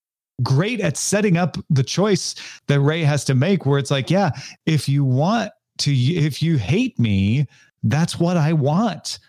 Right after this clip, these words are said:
I want to get power for keep hating me. That's exactly what I want. That's how the dark side wins." I loved that.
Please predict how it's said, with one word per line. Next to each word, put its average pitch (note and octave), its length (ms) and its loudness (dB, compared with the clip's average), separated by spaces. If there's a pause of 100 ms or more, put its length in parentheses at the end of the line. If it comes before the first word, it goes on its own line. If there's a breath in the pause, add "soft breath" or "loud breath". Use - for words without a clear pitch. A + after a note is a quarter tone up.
(120)
I D#3+ 140 0
want D#3+ 260 2
to D#3+ 40 2
get D#3+ 220 -2
power D3 300 2
for D#3+ 160 0
keep F#3 300 -2
hating A#3+ 440 0
me. B2+ 140 0
That's C3+ 240 0
exactly G3 440 0
what G#3+ 180 0
I G3+ 100 2
want. A3+ 340 0
That's F3 260 -2
how F#3 340 2
the E3+ 200 2
dark E3 280 0
side F#3+ 260 0
wins." F3 580 0
I - 60 -2
loved C3+ 500 0
that. A2+ 200 -6